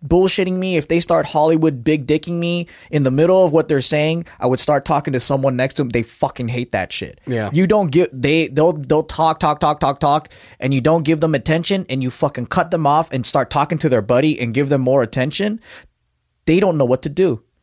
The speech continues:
Speaker 1: And I love seeing their fucking look in that face.
Speaker 2: Yeah.
Speaker 1: Like, "You just disrespect, I was talking here. Hey,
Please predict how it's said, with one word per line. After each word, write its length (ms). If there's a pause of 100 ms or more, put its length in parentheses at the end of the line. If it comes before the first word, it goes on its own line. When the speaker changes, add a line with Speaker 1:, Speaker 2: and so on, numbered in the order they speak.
(320)
Speaker 1:
And 100
I 120
love 480
seeing 340
their 140
fucking 360
look 240
in 100
that 180
face. 480 (120)
Speaker 2:
Yeah. 260 (340)
Speaker 1:
Like, 200
"You 120
just 200
disrespect, 440
I 80
was 160
talking 400
here. 240
Hey, 320